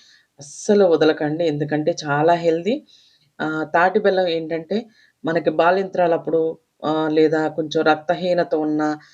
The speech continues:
తాటి బెల్లం తినండి ఇలా చెప్తారు కదా, దాని బదులు మనం ఇలా సున్నుండలు చేసుకున్నాం అనుకోండి, ఇంట్లో వాళ్ళందరికీ హెల్దీ, చా-, టేస్ట్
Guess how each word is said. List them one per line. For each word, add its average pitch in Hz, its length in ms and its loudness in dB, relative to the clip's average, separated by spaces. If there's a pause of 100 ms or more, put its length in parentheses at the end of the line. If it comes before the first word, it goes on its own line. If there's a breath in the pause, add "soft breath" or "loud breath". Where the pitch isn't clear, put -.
(280 soft breath)
తాటి 175 200 2
బెల్లం 160 340 -2
తినండి 151 400 -4
ఇలా 151 140 0
చెప్తారు 156 460 -2
కదా, 151 280 -4 (720)
దాని 147 160 2
బదులు 147 240 2
మనం 185 180 0
ఇలా 156 140 2
సున్నుండలు 165 460 -4
చేసుకున్నాం 147 480 -2
అనుకోండి, 135 360 -10
ఇంట్లో 147 360 -2
వాళ్ళందరికీ 151 580 0
హెల్దీ, 143 520 -4 (680)
చా-, 156 200 2
టేస్ట్ 175 520 -2